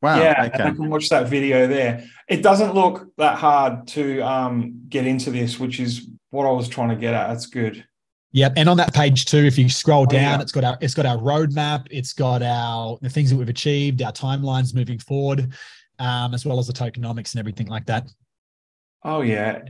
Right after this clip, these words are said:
Speaker 2: on this page, I think. Oh, yeah, the roadmap. Phase one complete, phase two in progress. Yeah, that's a lot. There's a lot of utility and actual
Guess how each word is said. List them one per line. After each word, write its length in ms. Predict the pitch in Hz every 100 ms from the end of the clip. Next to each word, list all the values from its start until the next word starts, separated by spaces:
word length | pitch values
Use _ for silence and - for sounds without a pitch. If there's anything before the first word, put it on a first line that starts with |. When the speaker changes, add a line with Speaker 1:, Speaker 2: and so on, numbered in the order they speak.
| - -
Speaker 2:
on 180 | 135 135
this 220 | 147 -
page, 460 | - 131 110 104 110
I 40 |
think. 280 | 117 113 110
Oh, 80 | 151
yeah, 160 | 170 165
the 100 | 139
roadmap. 600 | 139 160 151 117 101 -
Phase 320 | - 156 151
one 180 | 143 147
complete, 720 | - 131 147 143 147 131 -
phase 420 | - 143 143 127
two 580 | - 151 139 143 139 139 - _ _ _
in 160 | 139 131
progress. 560 | 123 139 139 151 151
Yeah, 100 | 170
that's 220 | 175 196 190
a 80 |
lot. 280 | 156 147 139
There's 140 | 143 143
a 60 |
lot 200 | 156 170
of 220 | 160 135 - _ _ _ _ _ _ _
utility 640 | - 143 147 160 160 151 139
and 100 | 131
actual 760 | 143 151 - 143 135 123 117